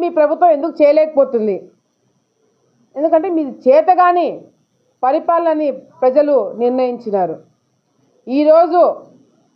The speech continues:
ప్రతి ఒక్క చోట కూడా మంత్రులు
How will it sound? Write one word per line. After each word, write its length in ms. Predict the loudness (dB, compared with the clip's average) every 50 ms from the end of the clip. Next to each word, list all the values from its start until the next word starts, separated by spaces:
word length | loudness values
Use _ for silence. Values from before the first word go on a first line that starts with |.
| -2 0
ప్రతి 380 | 0 0 0 -4 -2 0 2 2 4 2
ఒక్క 160 | 2 2 0 -2 -2 2 2
చోట 200 | 2 2 2 0 0 2
కూడా 220 | 2 2 2 2 0 0 -4 -8 -16 -12 -4 0
మంత్రులు 440 | 0 0 0 -2 -2 -2 0 0 -2